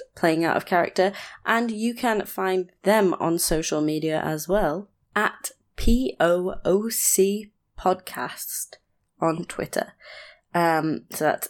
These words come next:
at P O O C Pook Podcast on Twitter. We're just honestly so thrilled to welcome them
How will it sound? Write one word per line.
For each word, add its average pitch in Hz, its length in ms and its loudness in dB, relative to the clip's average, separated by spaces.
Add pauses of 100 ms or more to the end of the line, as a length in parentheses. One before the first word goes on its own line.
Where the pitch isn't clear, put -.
at - 280 -2 (200)
P 294 320 2
O 185 260 4
O 170 200 4
C 208 500 2 (140)
Pook - 380 2 (120)
Podcast 214 640 -2 (300)
on 180 200 2
Twitter. - 420 -2 (800)
We're 170 380 2 (120)
just - 400 -2 (140)
honestly 147 340 -2
so 185 420 0
thrilled 156 540 -4
to 151 340 2
welcome 151 360 2
them 147 280 -4